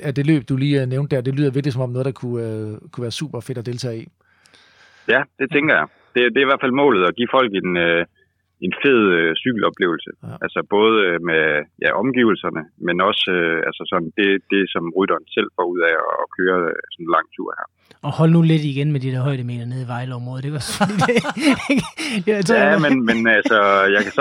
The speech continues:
Speaker 2: afsløre nu, at, at turen bliver ikke, øh, altså, som sådan, øh, hård på højdemeter.
Speaker 3: Nå.
Speaker 2: Det er mere distancen, og så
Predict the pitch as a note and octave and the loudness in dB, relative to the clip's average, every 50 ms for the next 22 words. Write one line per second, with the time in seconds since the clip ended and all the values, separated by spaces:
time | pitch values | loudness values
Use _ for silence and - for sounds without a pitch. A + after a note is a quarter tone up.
0 | C#3+ B2+ C#3 D3+ - D3 C#3 B2+ B2 B2+ C#3+ D#3 D#3+ D#3 - - G2 G2 G#3+ - | 4 4 4 2 2 2 2 4 4 4 4 4 4 4 4 2 0 0 0 -4
1 | _ - - F#2 - - - - F#3 F3+ B2+ G#2+ F#2 G2 G2+ G2 G2 A2+ C#3+ C3+ | _ -4 -4 -4 -4 -2 2 4 4 4 4 4 2 2 4 4 4 4 2 0
2 | - - A#2 G2+ F#2+ F2+ F2 E2+ - - F2 - - F2+ E2+ E2 D#2+ D#2+ D#2 D#2 | 0 0 2 4 4 4 2 2 2 0 -2 -2 0 2 2 2 2 2 0 0
3 | _ _ _ _ _ _ _ _ _ _ _ _ _ - - G2+ G2 F#2+ - - | _ _ _ _ _ _ _ _ _ _ _ _ _ -8 -4 -4 -4 -2 0 2
4 | A#2+ B2 A2 A2+ F#2 E2 _ _ _ - - F2+ F2 E2+ E2 D#2+ D#2+ D#2+ - - | 2 2 2 0 -2 -4 _ _ _ -4 -2 0 2 2 2 0 -2 -2 -4 -2
5 | B2+ B2+ G#2+ F#2 - - F2 E2+ B2 C3+ B2 G2 F2 E2+ E2 - - - - _ | 0 2 2 0 -2 -4 -4 -2 0 0 0 0 -2 -6 -6 -6 -6 -8 -10 _
6 | _ _ _ - D3+ C#3+ - - _ - G2+ F#2 G2 A2 A#2+ A#2 A2+ A#2 A#2 A2+ | _ _ _ -14 -12 -12 -12 -10 _ 0 2 2 4 4 2 2 2 4 4 4
7 | A2+ F#2+ - F2 - - A2 G2+ A2 A#2+ B2 - F#2+ F2 E2 - - - - - | 2 0 -4 -6 -2 0 2 2 2 0 -2 -6 -10 -10 -8 -6 -6 -2 0 2
8 | G2+ | 2